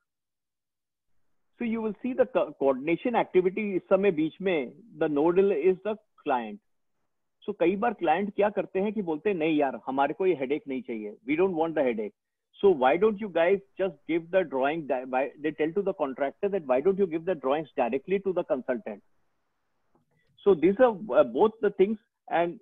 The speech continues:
इसमें time बहुत लगता है. There's a lot of time that gets wasted in this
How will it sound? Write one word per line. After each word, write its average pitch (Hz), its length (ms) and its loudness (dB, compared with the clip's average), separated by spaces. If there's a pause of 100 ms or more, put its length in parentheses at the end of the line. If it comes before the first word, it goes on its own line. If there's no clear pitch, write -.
(100)
इसमें 220 280 -6 (140)
time 180 260 4
बहुत 147 260 -2
लगता 117 320 -6
है. - 140 -10 (180)
There's 185 200 0
a 165 100 -2 (180)
lot 208 160 4
of 214 180 0
time 180 260 0
that 165 180 -4
gets - 260 -8
wasted 123 420 -4
in 151 120 -6
this 147 120 -4